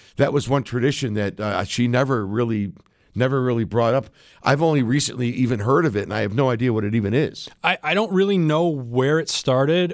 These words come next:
Speaker 2: or how it started or how it even got into my family. I just know it. I've, I've heard it's a German thing, apparently. I don't, I don't really know. But essentially what you do is you take an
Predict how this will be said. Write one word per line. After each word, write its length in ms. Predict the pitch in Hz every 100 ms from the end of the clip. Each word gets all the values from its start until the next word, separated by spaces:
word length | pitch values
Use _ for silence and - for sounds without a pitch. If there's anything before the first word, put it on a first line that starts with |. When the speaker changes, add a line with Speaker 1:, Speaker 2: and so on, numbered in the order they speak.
| -
Speaker 2:
or 140 | 120
how 260 | - 139 190
it 80 | 175
started 420 | - 180 180 170
or 220 | 127 120
how 180 | 147 156
it 40 |
even 140 | 147 139
got 260 | 139 143 -
into 200 | 143 139
my 120 | 117
family. 400 | - 175 160 123
I 100 | 117
just 200 | 127 -
know 180 | 131 135
it. 140 | 127 -
I've, 160 | 123 139
I've 140 | 131 -
heard 240 | 175 185
it's 140 | 160
a 60 | 139
German 600 | 113 127 131 135 131 120 117 _ _
thing, 460 | - 160 117 95 -
apparently. 500 | 107 110 101 98 92
I 140 | 107
don't, 240 | 123 127 - -
I 60 |
don't 180 | 131 143
really 260 | 139 156 135
know. 320 | 127 139 160 - - - _
But 100 | 139
essentially 500 | 127 214 233 165 143
what 160 | 143 -
you 60 |
do 320 | 123 196 156 139
is 180 | 120
you 60 | 117
take 400 | - 135 143 - -
an 180 | 131